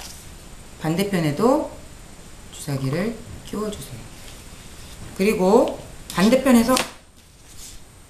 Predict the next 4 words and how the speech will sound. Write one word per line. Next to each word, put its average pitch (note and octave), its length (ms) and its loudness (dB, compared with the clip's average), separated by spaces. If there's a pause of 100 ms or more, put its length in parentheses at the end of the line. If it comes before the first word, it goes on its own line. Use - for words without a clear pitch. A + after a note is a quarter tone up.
(2250)
주사기를 E3+ 440 -4
끼웠을 B3+ 480 -4
때 C#4 320 2 (400)
반대편 G3 840 4